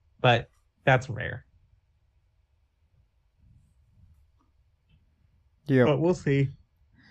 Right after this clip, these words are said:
Speaker 2: We shall see when the episode, when this episode drops, you'll be hopefully watching the Game Awards, and, um,
Speaker 1: Mm-hmm.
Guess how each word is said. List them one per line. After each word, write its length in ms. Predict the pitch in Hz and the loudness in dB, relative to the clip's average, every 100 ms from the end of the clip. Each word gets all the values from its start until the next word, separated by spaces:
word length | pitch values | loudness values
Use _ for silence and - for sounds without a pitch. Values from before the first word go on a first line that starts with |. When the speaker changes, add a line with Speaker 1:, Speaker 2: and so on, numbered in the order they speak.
| _ _ _ | _ _ _
Speaker 2:
We 320 | 120 120 120 | 0 4 4
shall 320 | 120 135 123 123 | 2 2 2 2
see 560 | - 147 147 151 156 | -2 0 2 2 2
when 400 | 135 120 120 113 | 2 4 4 4
the 140 | 107 117 | 4 4
episode, 600 | 127 - - 123 117 - | 4 0 2 2 2 -2
when 200 | 117 131 | 0 4
this 220 | 214 - | 6 6
episode 400 | 175 165 156 127 | 4 4 2 2
drops, 340 | 120 117 - | 4 2 4
you'll 180 | 147 147 | 6 8
be 380 | 135 127 120 - _ - _ _ _ _ _ _ | 6 4 2 -2 _ -20 _ _ _ _ _ _
hopefully 600 | - 151 135 - 123 117 113 | 8 10 10 6 2 4 2
watching 440 | 113 110 - 110 | 0 -2 -2 -4
the 80 | 101 | -4
Game 220 | 101 98 | -4 -6
Awards, 600 | 92 92 92 90 98 - - | -8 -8 -6 -8 -8 -10 -10
and, 380 | 95 92 90 90 | -8 -6 -6 -6
um, 520 | 90 90 90 82 76 67 | -6 -4 -6 -6 -6 -6
Speaker 1:
Mm-hmm. 200 | 67 | -6